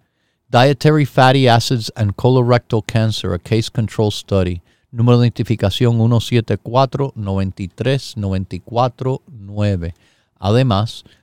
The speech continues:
de otros estudios en la Biblioteca Nacional de Medicina de Dietary Fat, Fatty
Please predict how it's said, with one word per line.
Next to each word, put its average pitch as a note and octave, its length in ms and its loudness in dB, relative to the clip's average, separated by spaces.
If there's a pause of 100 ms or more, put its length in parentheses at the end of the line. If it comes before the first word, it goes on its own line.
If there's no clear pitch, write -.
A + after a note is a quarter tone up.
(140)
de G#2 380 -2
otros A#2 520 0
estudios G2 680 0
en A#2 180 2
la C3+ 100 2
Biblioteca A2 680 0
Nacional F#2+ 520 -4
de F2 80 -4
Medicina G2+ 680 -4
de E2 140 -4
Dietary A2 600 -4
Fat, G2+ 360 -2
Fatty A2+ 440 -2